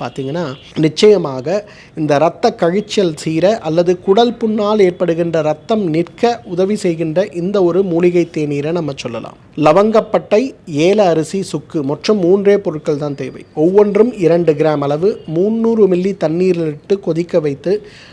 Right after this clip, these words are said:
நூறு மில்லியாக குறைத்து வடிகட்டி காலை ஒரு வேளை உணவுக்கு முன்பு, மாலை ஒரு வேளை உணவுக்கு முன்பு நாம் எடுத்துக்கொள்ளும் போது நம்முடைய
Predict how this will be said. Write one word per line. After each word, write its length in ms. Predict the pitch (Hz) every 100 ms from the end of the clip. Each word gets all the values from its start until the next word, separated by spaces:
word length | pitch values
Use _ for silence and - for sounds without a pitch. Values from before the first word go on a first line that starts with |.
| - 170
நூறு 300 | 208 277 294 226
மில்லியாக 580 | 196 208 196 185 185 185
குறைத்து 300 | 175 160 156 180
வடிகட்டி 460 | 147 156 156 147 151 - -
காலை 260 | 170 196 196
ஒரு 100 | 175 160
வேளை 200 | 165 170 156
உணவுக்கு 360 | 151 160 165 170
முன்பு, 240 | 151 151 180 - - 151
மாலை 260 | 160 190 202
ஒரு 120 | 175 151
வேளை 180 | 156 156 151
உணவுக்கு 340 | 151 175 175 165
முன்பு 200 | 147 151 160
நாம் 180 | 147 143
எடுத்துக்கொள்ளும் 580 | 143 151 165 151 139 135
போது 180 | 135 131 139 - - - - 156
நம்முடைய 340 | 170 180 170